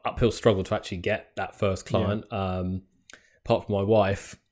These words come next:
Speaker 1: no one else really wanted to know. <laughs> So, um, but I remember getting that first client <laughs> and, um, I was shocked. I was thinking, "Oh my God, someone wants to do business with me." Okay. Um, so that was reassuring, and it just grew from that point, really.
Speaker 2: Wow.
Speaker 1: Um, and this client was in East,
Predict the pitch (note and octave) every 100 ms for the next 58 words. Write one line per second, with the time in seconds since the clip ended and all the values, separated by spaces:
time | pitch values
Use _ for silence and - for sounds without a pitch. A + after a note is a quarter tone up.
0 | _ A#2 A#2 G#2+ G#2 A#2 G#2+ A2+ - A2
1 | C#3+ G2 - - - - F3 F3+ - G3+
2 | E3+ - A#2 A2+ A2+ B2 B2+ C#3+ C#3+ C3+
3 | C3 - C#3+ C3+ - - B2 B2 - C#3
4 | - C#3 C3 C3 A#2+ A#2 - - - B2
5 | A#2 - C3+ - A2+ A2 G2 A2 C3 A2
6 | F2+ - A2 - - - - B2 A#2 A2
7 | A2+ A#2 A2 C#3+ B2 G#2+ F#2 F2+ G#2+ G2
8 | G2+ G#2 - - - - A2 A#2 A#2 A#2+
9 | - C3+ C3 D#3+ D3 C3+ B2 A2+ A#2+ G2+
10 | A2+ B2+ - _ C#3 D3 D3 E3 - D#3+
11 | D3+ D#3 D#3+ C#3+ - E3 G2 G#2 F2 F2+
12 | D#3+ A#2 G#2+ G2+ G2 G2 G2 F#2+ - _
13 | - A2 A#2 - A2 G2+ G2 G2 F#2